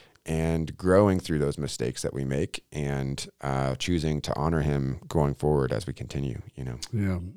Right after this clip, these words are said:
Speaker 2: I guess that's the ultimate will of God, is that we are in relationship with him,
Speaker 1: Mm-hmm.
Speaker 2: and all these other things hopefully will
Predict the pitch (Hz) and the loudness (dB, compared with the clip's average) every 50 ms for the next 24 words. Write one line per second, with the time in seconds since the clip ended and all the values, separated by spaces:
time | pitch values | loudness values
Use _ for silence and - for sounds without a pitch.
0 | - _ _ - 98 101 98 92 - - 95 - - - - 95 90 - 101 104 | -18 _ _ -2 0 2 4 4 4 2 0 0 -2 -2 -2 -2 0 2 4 4
1 | 117 110 - 101 95 92 90 90 92 92 92 90 92 87 - 95 92 85 85 87 | 4 6 4 2 2 2 2 0 -2 -2 0 0 -2 -2 -2 -2 0 0 -2 -2
2 | 80 82 78 - - 98 90 80 73 - 95 92 90 87 82 80 80 76 - _ | -4 -2 -2 -2 0 0 0 0 0 0 0 2 2 2 2 0 -2 -4 -8 _
3 | _ _ _ - 110 98 90 87 82 78 90 87 82 - - - - - 95 92 | _ _ _ -4 0 2 2 2 2 2 2 2 0 0 -2 -2 -6 -6 -6 -8
4 | - - 95 - - 87 85 82 87 87 - 80 78 73 76 78 73 - 87 85 | -6 -6 -8 -6 -6 -6 -6 -6 -8 -8 -4 -2 -2 0 0 0 0 0 0 -2
5 | 82 85 85 85 - 87 87 85 82 78 - 98 92 87 85 82 - - - - | -4 -4 -4 -4 -4 -4 -4 -4 -4 -4 -4 -4 -2 -2 -2 -2 -2 -2 -4 -4
6 | - - - - - - - - - - _ _ _ _ - - 117 104 - - | -8 -20 -20 -20 -20 -20 -20 -20 -20 -20 _ _ _ _ -2 0 0 0 2 0
7 | 98 95 85 92 92 90 87 85 - | -2 0 0 0 0 0 0 0 -2